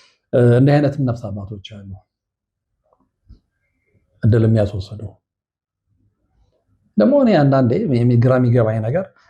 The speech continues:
የሚቀበሉትን ብር ስትሰሙ ይሄንን ሰርተው በጣም ትንሽ ብር ነው። ስለዚህ በትንሽ ብር የሰውን እድል መውሰድ ምንድን ነው? የብሩ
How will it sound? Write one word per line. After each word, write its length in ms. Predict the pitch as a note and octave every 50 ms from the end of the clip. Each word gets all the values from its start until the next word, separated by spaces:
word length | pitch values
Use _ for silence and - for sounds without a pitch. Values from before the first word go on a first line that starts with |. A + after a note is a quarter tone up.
| _ -
የሚቀበሉትን 680 | D3 E3 F3+ F3+ - D#3 D3 D#3 D#3+ D3+ D#3 D3+ C#3+
ብር 160 | B2+ B2+ B2+ B2+ A#2+
ስትሰሙ 400 | - C#3 B2+ - - C3+ C3 E3+
ይሄንን 300 | F#3 C3 B2 B2+ B2+ B2
ሰርተው 400 | B2 B2 C#3 C#3 C#3 - G#3 B3+ D#4+ - _ _ _ _
በጣም 300 | F3 D#3+ E3+ F#3+ G#3+ A#3+ C4
ትንሽ 280 | B3 A#3 G3 D3 - -
ብር 160 | G3 B3+ A3+ D3 A2+
ነው። 140 | G2 F2+ F#2+
ስለዚህ 300 | - F3+ F3+ F3+ F3+ F3+
በትንሽ 360 | D#3+ E3 - F3 E3 D3+ -
ብር 120 | - C#3+ C3+
የሰውን 260 | B2+ B2 B2 B2 A#2+
እድል 240 | A#2 G#2 A#2+ A#2 A2 G#2
መውሰድ 340 | G#2+ G#2+ G2+ - A2+ G2+ G#2+
ምንድን 320 | A2 A2 G#2 G2 G2+ G2 F#2+
ነው? 140 | F#2+ F#2+ - _ _ _ _ _ _ _ _ _ _ _ _ _ _ _ _ _ _ _ _ _ _ _ _ _ _ _ _ _
የብሩ 200 | A#2 A#2 B2 C3+